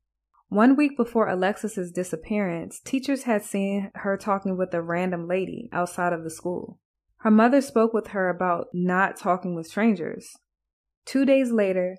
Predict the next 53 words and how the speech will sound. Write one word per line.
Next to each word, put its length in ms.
the 100
same 500
woman 300
was 180
seen 300
outside 500
the 80
school 280
trying 340
to 100
talk 300
with 140
Alexis 440
again. 500
Students 480
later 220
reported 500
to 140
police 480
that 200
there 160
was 160
a 80
red 360
truck 440
parked 380
outside 480
of 140
the 60
school 380
for 220
about 220
a 60
week, 320
that 120
it 80
sat 260
in 140
the 80
parking 460
lot, 280
and 160
that 120
it 120
did 140
not 300
pick 220
up 280
or 160
drop 320
off 240
any 180
student. 520